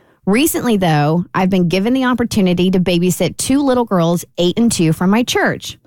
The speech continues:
Their mom, a former nanny, is paying eighty dollars a day for me to babysit her two daughters two days a week. My twin sister is now starting to work full-time in retail this coming Monday.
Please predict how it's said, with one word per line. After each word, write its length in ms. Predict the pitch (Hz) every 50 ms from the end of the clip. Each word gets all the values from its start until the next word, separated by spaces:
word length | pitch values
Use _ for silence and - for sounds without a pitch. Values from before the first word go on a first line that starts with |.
| _ _ _ _ _ _
Their 240 | - 202 240 311 370
mom, 380 | 370 320 247 185 165 156 175 196
a 80 | 208
former 320 | 190 - 190 185 196 233 277
nanny, 520 | 277 285 302 330 277 220 175 156 156 165 - - - _
is 160 | - - 202 -
paying 380 | - 214 196 190 185 185 196 - -
eighty 380 | - 190 220 247 254 277 294 311
dollars 400 | 277 240 214 208 208 208 202 -
a 20 |
day 380 | 190 190 170 156 151 147 147 151
for 120 | - 180
me 140 | 180 190 185
to 80 | 175 170
babysit 520 | 165 190 190 202 202 202 - 208 180 -
her 180 | - - 170 160
two 260 | - - - 262 277
daughters 500 | 247 226 202 185 180 185 180 185 - - -
two 220 | - - 220 202
days 200 | 185 180 170 160
a 60 | 170 151
week. 320 | 139 - - - - - - _ _ _ _ _ _ _ - - _ _ _ _ _ -
My 100 | 170 165
twin 260 | - - 254 302 349
sister 460 | - - 202 185 - 226 226 - - - _ _ _ -
is 140 | 220 208 294
now 100 | 269 302
starting 320 | - - 262 269 285 285
to 60 | 285
work 240 | 269 285 277 277 -
full-time 580 | - - 320 311 294 - - 302 277 277 269 277
in 160 | - 269 262
retail 500 | 262 277 277 269 - 247 208 190 190 196
this 200 | 196 202 208 -
coming 340 | - - 185 175 175 185 196
Monday. 480 | 208 202 196 190 160 123 87 76 -